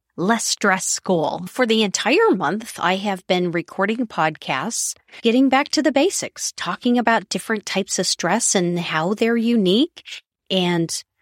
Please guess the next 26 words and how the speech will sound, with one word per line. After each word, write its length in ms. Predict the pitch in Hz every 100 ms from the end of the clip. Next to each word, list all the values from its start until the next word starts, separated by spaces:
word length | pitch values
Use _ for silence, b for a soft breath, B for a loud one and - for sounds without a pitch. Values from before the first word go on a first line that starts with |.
| _
surprising 1000 | - - - - 180 185 196 220 233 240 226
reasons 680 | 190 214 214 214 233 294
people 320 | - 233 - 190
report 500 | 185 180 185 175 -
that 160 | 175
they're 160 | 160 151
stressed 540 | - - 139 285 -
that 180 | 294 277
may 180 | 269 285
not 240 | 330 403 -
be 360 | 185 165 160 165 b b
the 100 | -
obvious 640 | 165 156 220 220 156 151 -
reasons, 680 | 156 156 - 190 359 - - _ _ _ _ -
and 180 | 359 370
then 380 | 330 330 330 339 _ _ _
things 320 | - 294 269
you 100 | 240
can 160 | 233 202
do 280 | 185 185 - _
about 340 | 175 151 135
it 140 | - -
to 240 | - 190 165
manage 400 | 160 156 156 -
that 220 | 139 -
stress. 540 | - 151 123 - -